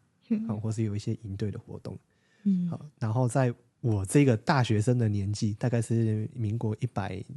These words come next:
Speaker 2: 年吧。
Speaker 1: 嗯。
Speaker 2: 啊，那边的时候，社团也是风气还不错，但是好像是在这个疫-，疫情这几，几年，就是前后几年，开始社-，社团活动慢慢的越来越少了。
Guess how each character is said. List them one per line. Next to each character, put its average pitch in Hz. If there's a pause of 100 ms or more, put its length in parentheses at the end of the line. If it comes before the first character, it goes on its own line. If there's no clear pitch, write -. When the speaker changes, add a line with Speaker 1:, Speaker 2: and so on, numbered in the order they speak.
(140)
Speaker 2:
年 101
吧。 107 (400)
Speaker 1:
嗯。 202
Speaker 2:
啊， 107 (100)
那 135
边 143
的 123
时 107
候， 120
社 175
团 131
也 101
是 127
风 135
气 139
还 101
不 95
错， 113 (640)
但 180
是 190
好 120
像 139
是 135
在 127
这 120
个 127
疫-， 127 (260)
疫 147
情 107
这 117 (340)
几， 101
几 101
年， 98
就 -
是 101
前 107
后 123
几 113
年， 117 (140)
开 123
始 117
社-， 143
社 151
团 117
活 101
动 110
慢 113
慢 104
的 101 (320)
越 120
来 101
越 98
少 104
了。 120